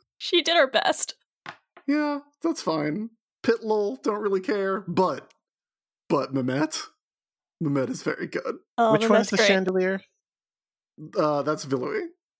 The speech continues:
Speaker 3: Okay.
Speaker 2: Kaolinite, extremely good.
Speaker 3: So, as they start talking about this, they're
Speaker 2: Eudial,
Speaker 3: getting
Speaker 2: the
Speaker 3: Okay,
Speaker 2: best.
Speaker 3: all right, all right.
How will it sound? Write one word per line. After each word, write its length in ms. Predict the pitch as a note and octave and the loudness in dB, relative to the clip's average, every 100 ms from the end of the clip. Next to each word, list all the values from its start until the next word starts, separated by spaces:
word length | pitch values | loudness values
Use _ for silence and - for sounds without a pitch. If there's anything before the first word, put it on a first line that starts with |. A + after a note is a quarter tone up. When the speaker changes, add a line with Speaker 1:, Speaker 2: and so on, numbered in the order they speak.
| - G2+ | -20 -16
Speaker 3:
Okay. 200 | - G#2+ - _ _ _ _ - | -14 -16 -18 _ _ _ _ -2
Speaker 2:
Kaolinite, 600 | D#3 D3+ D#3+ D#3+ F3 F#3 _ _ | 0 0 0 -2 -4 -8 _ _
extremely 420 | - - E3+ D#3 | -8 -2 0 0
good. 400 | D3+ D#3 D3 D3+ A3 - _ _ D3 | 0 -2 -2 -4 -10 -14 _ _ -4
Speaker 3:
So, 520 | - A3+ G3+ G3 - - - | 4 4 6 2 -2 -6 2
as 180 | G3+ A3 | 2 4
they 160 | A#3+ | 0
start 280 | A3 A3 F#3+ | 2 2 2
talking 260 | F#3 E3 D#3+ | 2 2 2
about 260 | B2+ A#2 - | 2 0 0
this, 220 | A2 - | -2 -2
they're 180 | C#3 E3+ | 0 2
Speaker 2:
Eudial, 560 | C#3+ - F#3 C#4 - _ _ C#3 | 4 4 2 -2 -6 _ _ -2
Speaker 3:
getting 60 | |
Speaker 2:
the 80 | B2+ - E3+ | 2 4 2
Speaker 3:
Okay, 160 | E3 | 0
Speaker 2:
best. 200 | - A2 F#2 | 0 -2 -2
Speaker 3:
all 40 | |
right, 80 | F2 - | -2 0
all 180 | C3 | 0
right. 300 | C#3+ C3+ B2+ | 0 0 -2